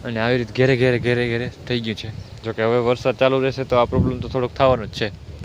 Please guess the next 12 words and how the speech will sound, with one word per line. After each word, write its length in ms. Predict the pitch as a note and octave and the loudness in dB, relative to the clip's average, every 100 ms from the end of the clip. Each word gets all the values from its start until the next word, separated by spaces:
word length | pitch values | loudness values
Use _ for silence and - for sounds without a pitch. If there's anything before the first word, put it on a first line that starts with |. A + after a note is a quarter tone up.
| - - - - - - - - - - - | -14 -14 -14 -12 -8 -8 -6 -2 0 0 0
કદાચ 200 | B2+ A#2+ | 0 2
બધાને 320 | C#3 C3+ C3+ | 2 2 0
થા-, 320 | - C3+ A#2 | 0 0 0
થાય 300 | - C3 B2+ | -2 -2 -2
છે. 140 | A#2 B2 - - - - - - - - - - - - - - - - - - - - - - - E3 | -2 -8 -8 -14 -8 -4 -2 -2 -2 0 0 0 2 0 0 -4 -6 -6 -6 -6 -6 -8 -8 -6 -6 -4
અને 140 | C3+ | -2
કાકાને 440 | C#3+ D3+ E3+ D#3 | 0 0 0 -2
પણ 140 | C#3+ D3 | -2 -2
ઓલી, 340 | D3 C#3+ C#3 | -2 -4 -4
ઓલી 280 | A#2 C#3 C#3 | 0 2 2
જે 120 | C3+ | 4
આગળની 500 | C#3+ C#3+ D3 C#3+ C3+ | 2 4 0 0 -4